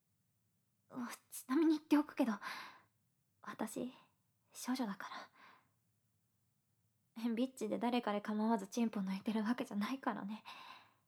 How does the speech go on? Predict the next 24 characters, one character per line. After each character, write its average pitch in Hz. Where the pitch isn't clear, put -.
フ 381
ェ -
ラ 349
だ 247
っ -
て、 -
初 269
め 453
て 233
し -
た 240
の 202
は 202
あ 233
ん 247
た 226
の 196
だ -
し。 -
手 -
こ -
き -
だ 226
っ -